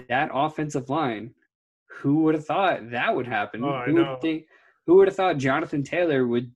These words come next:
Speaker 1: do good against the second? I know he's getting more reps with the first team now, but point being, the Colts don't have a be-, good running defense anyway. So,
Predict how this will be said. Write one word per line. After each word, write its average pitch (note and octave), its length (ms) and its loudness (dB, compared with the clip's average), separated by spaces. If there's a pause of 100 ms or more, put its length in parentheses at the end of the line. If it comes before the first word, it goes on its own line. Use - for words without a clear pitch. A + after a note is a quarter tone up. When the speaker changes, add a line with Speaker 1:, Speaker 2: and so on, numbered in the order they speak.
Speaker 1:
do E3 240 2
good D#3 360 2
against C3+ 360 -2
the C3 80 -2
second? D3 400 -8
I D3 40 -2
know E3 180 2
he's D#3 180 2
getting D3 240 0
more D3+ 160 0
reps C#3+ 280 0
with C3 60 -14
the A#2+ 80 -6
first C3 300 -2
team B2 200 -4
now, C3 380 -4 (460)
but - 140 -14
point D3+ 260 -2
being, D#3+ 200 -2
the A2 100 -4
Colts C#3+ 300 -4
don't C#3+ 160 -4
have C#3 140 -2
a C3+ 40 -2
be-, C#3 300 -2
good C3+ 320 -2
running C3 340 0
defense A2+ 420 -6
anyway. G2+ 320 -10
So, G#2+ 180 -8